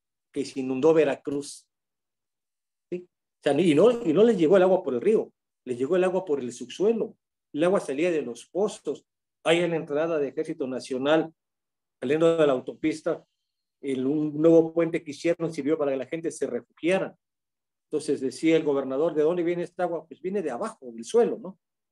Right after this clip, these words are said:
Entonces, ya tenemos muchas experiencias, pero se nos olvidan.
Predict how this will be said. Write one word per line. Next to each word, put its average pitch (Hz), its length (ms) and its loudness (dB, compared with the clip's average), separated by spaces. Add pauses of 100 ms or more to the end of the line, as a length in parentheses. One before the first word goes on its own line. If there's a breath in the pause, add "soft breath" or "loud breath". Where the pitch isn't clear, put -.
(140)
Entonces, - 380 -6 (540)
ya 202 220 2
tenemos 196 380 0
muchas 185 280 -4
experiencias, 156 800 -2 (120)
pero 123 180 -6
se 120 140 -4
nos 117 180 -6
olvidan. 131 440 2